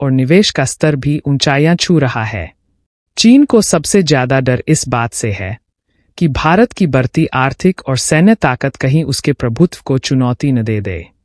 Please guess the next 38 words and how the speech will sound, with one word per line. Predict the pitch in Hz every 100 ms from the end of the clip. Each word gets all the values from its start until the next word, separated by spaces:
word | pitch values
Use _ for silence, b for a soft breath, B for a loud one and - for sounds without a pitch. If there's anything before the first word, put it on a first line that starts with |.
| _ _ -
इसी | 185 - 285
डर | 190 185
की | - 175
वजह | 131 127 160
से | 165 - 135
चीन | - - 226 247
भारत | 143 135 147
के | - 131
स्थायी | - - 147
सदस्यता | 165 143 123 - 131 151
के | 151 131
मार्ग | 117 127 160 147
में | 135 -
अड़चनें | 131 123 160 170
डाल | 135 120
रहा | 117 110 110
है। | 104 95 80 _ _ _ _ _ _ -
वीटो | 135 208 285 285
पावर | 185 147 143 151 -
एक | 143 -
ऐसा | 135 131 160
हथियार | 143 123 - 123 110
है, | 107 107 113 _ _ _ _ _ _ -
जो | 160
किसी | - 202 277
भी | 254 220
प्रस्ताव | - 139 - 151 160
को | -
पास | 131 135 135 147
होने | - 120 120
से | - 151
रोक | 139 139
सकता | - 123 - 107
है। | 107 87 - _ _ _ _ _ -
इसे | 175 254
पांच | 254 185 175 190 -
देशों, | 131 117 - 107 143 _ _ _ _ -
अमेरिका, | 135 131 127 123 101 95